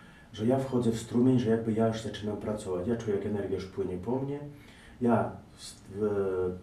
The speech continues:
pozycję stabilizuję, to jest po prostu utrzymuję siebie na nogach, żeby się po prostu trzymać się. I w takiej pozycji ja zaczynam mówić do siły wyższej:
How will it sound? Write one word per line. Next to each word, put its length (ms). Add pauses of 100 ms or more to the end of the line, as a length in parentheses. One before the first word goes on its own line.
(600)
pozycję 560
stabilizuję, 840
to 60
jest 120
po 60
prostu 320
utrzymuję 460
siebie 280 (420)
na 140
nogach, 320
żeby 280
się 120
po 100
prostu 360
trzymać 400
się. 200 (340)
I 60
w 40
takiej 260
pozycji 480
ja 160
zaczynam 500 (240)
mówić 380
do 120
siły 380
wyższej: 480